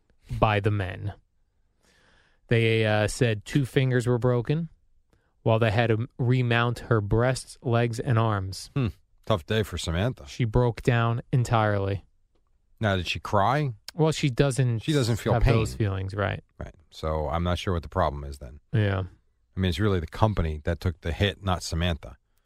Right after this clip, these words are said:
Speaker 1: They were sending the sex robot to Barcelona, where it was going to be cleaned and fixed.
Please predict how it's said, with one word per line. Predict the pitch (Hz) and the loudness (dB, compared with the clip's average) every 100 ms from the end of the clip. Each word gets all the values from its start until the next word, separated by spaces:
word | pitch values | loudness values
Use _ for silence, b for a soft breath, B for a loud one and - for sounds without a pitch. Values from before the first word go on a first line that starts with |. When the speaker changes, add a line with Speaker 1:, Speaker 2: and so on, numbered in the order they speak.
| - | -10
Speaker 1:
They | 143 120 110 | -4 0 2
were | 104 | 0
sending | - 139 135 123 | 2 2 2 0
the | 113 107 | 0 -2
sex | - 127 113 - | 0 0 0 0
robot | 117 107 107 110 113 | 0 2 2 2 -2
to | - 113 101 | -2 0 0
Barcelona, | 101 117 123 - 110 104 143 117 110 139 | 2 2 2 0 0 2 2 2 0 -2
where | 123 110 | 0 -2
it | |
was | 107 107 | -2 0
going | 117 107 | 0 0
to | |
be | 107 107 | 0 -2
cleaned | - 123 123 131 117 | -4 -2 0 0 0
and | 110 - | -2 -2
fixed. | 151 143 - - - | -2 -2 -6 -16 -16